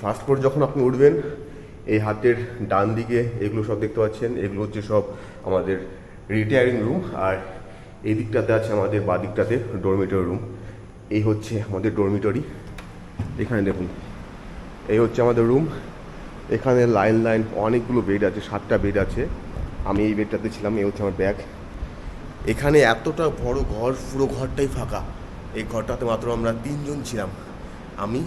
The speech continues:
আর ওইদিকে দুটো দাদা আরও আছেন, তিনজন ছিলাম। এর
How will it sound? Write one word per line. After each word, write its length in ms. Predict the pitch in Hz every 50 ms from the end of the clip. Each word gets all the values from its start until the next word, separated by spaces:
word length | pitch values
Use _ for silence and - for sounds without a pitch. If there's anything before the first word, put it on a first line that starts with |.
| - 85
আর 80 | 95 101
ওইদিকে 240 | 101 101 101 104 107 95 104
দুটো 140 | 95 104 101 95
দাদা 140 | 95 95 98 98
আরও 100 | 95 92 92
আছেন, 200 | 95 - 104 113 117 - - - - - - - - - - - - - -
তিনজন 300 | 110 110 113 110 120 120 120 -
ছিলাম। 220 | 117 117 123 135 160 156 - - - - - - - - - - - - - - - - - - - - - - 113
এর 80 | 107